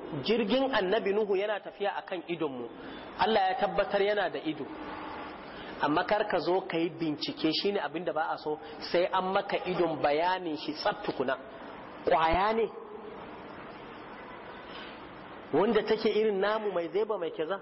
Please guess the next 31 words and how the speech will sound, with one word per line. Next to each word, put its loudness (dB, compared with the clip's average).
Shi 2
yasa 2
Allah 2
ya -2
ce, -2
ake 4
ce 2
suna 2
idan 0
ya 0
zo -4
an -2
ce -4
na -2
Allah 0
ne -2
ko -2
sifan 0
Allah, 2
wa 6
imraruha 2
ka 2
tafiyar 0
da 2
shi -2
kawai 2
ka -4
ce, 2
"Sami'na 2
wa 0
ata'na," -2